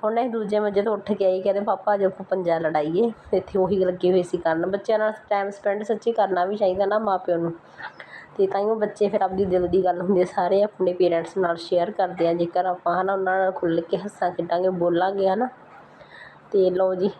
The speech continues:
ਇੱਥੇ ਮੈਂ ਆ ਗਈ ਸੀ ਕਿਚਨ ਦੇ ਵਿੱਚ। ਸਬਜ਼ੀ ਦੀ ਤਿਆਰੀ ਆਪਾਂ ਨੇ ਰਾਤ ਹੀ ਕਰ ਲਈ ਸੀਗੀ। ਤੇ ਬਸ ਇੱਥੇ ਮੈਂ ਕੜਾਹੀ ਰੱਖਤੀ ਸੀਗੀ ਗਰਮ ਹੋਣ ਵਾਸਤੇ। ਤੇ ਫਿਰ ਆਪਾਂ ਇਹਦੇ ਵਿੱਚ ਤੇਲ ਵਗੈਰਾ ਪਾ ਦਾਂਗੇ। ਤੇ ਉਨਾ ਟਾਈਮ ਮੈਂ ਕਿਹਾ, "ਚਲੋ, ਫ੍ਰੀ ਨਹੀਂ ਖੜ੍ਹਦੀ," ਵੀ ਆਪਣੇ ਆਲੂ ਸੀਗੇ ਕੱਟਣ ਵਾਲੇ।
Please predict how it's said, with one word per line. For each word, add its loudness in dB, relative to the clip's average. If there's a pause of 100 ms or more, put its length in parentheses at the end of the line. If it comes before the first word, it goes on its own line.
(100)
ਇੱਥੇ 0
ਮੈਂ 2
ਆ 0
ਗਈ -6
ਸੀ -2
ਕਿਚਨ -2
ਦੇ 4
ਵਿੱਚ। 2
ਸਬਜ਼ੀ -2
ਦੀ 0
ਤਿਆਰੀ 0
ਆਪਾਂ -2
ਨੇ 2
ਰਾਤ 0
ਹੀ 0
ਕਰ -2
ਲਈ 2
ਸੀਗੀ। 0 (680)
ਤੇ -4
ਬਸ 0
ਇੱਥੇ 0
ਮੈਂ 2
ਕੜਾਹੀ -2
ਰੱਖਤੀ -2
ਸੀਗੀ -2 (200)
ਗਰਮ 0
ਹੋਣ 0
ਵਾਸਤੇ। 0
ਤੇ 4
ਫਿਰ 2
ਆਪਾਂ -4
ਇਹਦੇ 2
ਵਿੱਚ -2
ਤੇਲ 2
ਵਗੈਰਾ 2
ਪਾ 0
ਦਾਂਗੇ। -2
ਤੇ 2
ਉਨਾ 0
ਟਾਈਮ -2
ਮੈਂ 2
ਕਿਹਾ, 0
"ਚਲੋ, -2
ਫ੍ਰੀ 0
ਨਹੀਂ 2
ਖੜ੍ਹਦੀ," 0
ਵੀ 0
ਆਪਣੇ 0
ਆਲੂ 0
ਸੀਗੇ 0
ਕੱਟਣ -2
ਵਾਲੇ। 0